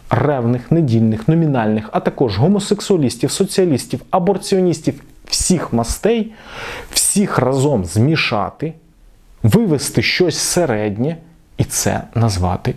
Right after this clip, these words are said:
віянням Святого Духа. В юридичній практиці є поняття конклюдентних дій.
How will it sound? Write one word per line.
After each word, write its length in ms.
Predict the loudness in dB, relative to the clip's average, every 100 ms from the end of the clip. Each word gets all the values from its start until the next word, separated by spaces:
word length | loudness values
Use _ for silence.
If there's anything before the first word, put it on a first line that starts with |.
| -2
віянням 480 | 2 2 4 2 0
Святого 440 | -2 0 0 2
Духа. 380 | 2 2 0 -6 -8 -14 -4 2
В 60 |
юридичній 600 | 4 4 4 2 0 -2
практиці 640 | 0 0 -2 -6 -6 -4 -4 -6 -2
є 140 | 0
поняття 520 | 2 0 0 0 -2 -2 -10 -8
конклюдентних 1200 | 0 2 2 2 2 2 2 0 -2 0 0 2
дій. 420 | 2 2 2 -2